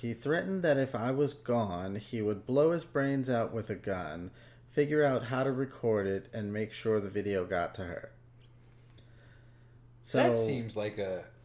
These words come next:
Speaker 2: a,
Speaker 1: not
Speaker 2: a
Speaker 1: in
Speaker 2: s-
Speaker 1: that order, of course.
Speaker 2: Well, that's the only order it could be in.
Speaker 1: No, well, he would ma-,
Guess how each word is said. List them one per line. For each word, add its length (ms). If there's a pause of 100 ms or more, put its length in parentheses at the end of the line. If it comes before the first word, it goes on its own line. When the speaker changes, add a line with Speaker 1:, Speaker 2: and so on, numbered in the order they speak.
(440)
Speaker 2:
a, 360
Speaker 1:
not 300
Speaker 2:
a 40
Speaker 1:
in 60
Speaker 2:
s- 40
Speaker 1:
that 180
order, 380
of 160
course. 400 (300)
Speaker 2:
Well, 280 (420)
that's 200
the 140
only 180
order 300
it 120
could 260
be 220
in. 380
Speaker 1:
No, 180
well, 260
he 160
would 260 (120)
ma-, 140